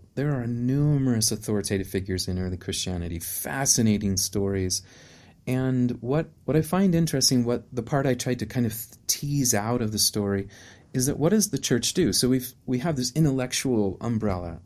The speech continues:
We're all working towards belief in the Father, Son, and Holy Spirit. And the question is, who owns that determination? Who gets to say, "Hey,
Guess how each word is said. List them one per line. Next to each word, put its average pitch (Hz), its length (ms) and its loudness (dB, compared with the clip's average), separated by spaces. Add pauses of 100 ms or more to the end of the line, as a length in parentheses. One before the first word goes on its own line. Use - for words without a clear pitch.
We're 120 200 2
all 147 220 4
working 123 440 0
towards 101 340 -4
belief 101 380 -2
in 98 80 0
the 95 60 -2
Father, 101 360 -4
Son, 95 340 -2
and 98 140 -6
Holy 95 200 -4
Spirit. 113 440 -2 (680)
And 139 120 2
the 139 40 0
question 214 420 0
is, 110 380 2 (400)
who 294 340 2
owns 135 680 4
that 113 240 -2
determination? 113 840 0 (120)
Who 180 240 4
gets - 280 2
to - 100 -4
say, - 420 0
"Hey, - 360 -6